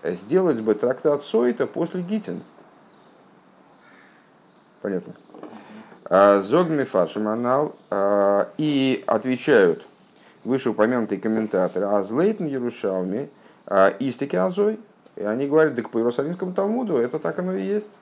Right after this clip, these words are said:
всё правильно». Ве-, то есть, э, вот это, это не догадка, а с точки зрения Ярушалми, э,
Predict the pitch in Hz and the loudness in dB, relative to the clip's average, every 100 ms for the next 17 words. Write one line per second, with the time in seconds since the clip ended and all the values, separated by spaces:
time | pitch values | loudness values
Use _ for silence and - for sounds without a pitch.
0 | _ - 156 170 185 139 120 117 113 - | _ -10 -4 -2 -2 -4 -4 -4 -6 -6
1 | 107 101 98 - - 92 98 101 95 110 | -4 -4 -4 -8 -8 -4 -2 -4 -2 0
2 | 110 107 165 - 104 95 90 92 131 - | 2 4 4 4 2 4 2 -2 -6 -6
3 | 101 101 123 101 95 110 120 214 254 127 | -4 -2 -2 -2 -2 -4 -2 0 0 -2
4 | 90 - - - - | -6 -12 -20 -18 -16